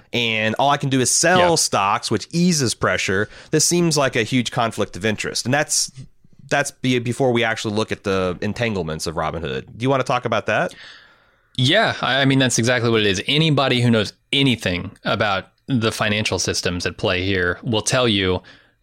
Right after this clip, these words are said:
Speaker 2: it, uh, uh, what it, what is the natural outcome of not being able to buy stocks, which forces the price to go up,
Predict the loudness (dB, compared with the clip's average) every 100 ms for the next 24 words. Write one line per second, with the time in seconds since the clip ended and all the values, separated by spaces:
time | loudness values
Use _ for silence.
0 | _ _ -8 -6 -2 0 2 2 2 4
1 | 4 4 4 4 2 2 2 2 2 2
2 | 2 2 0 0 0 0 0 0 2 0
3 | 2 2 2 0 -2 -2 0 2 2 2
4 | 2 0 -2 -4 0 0 0 -2 -6 -2
5 | -2 -2 -2 0 2 2 0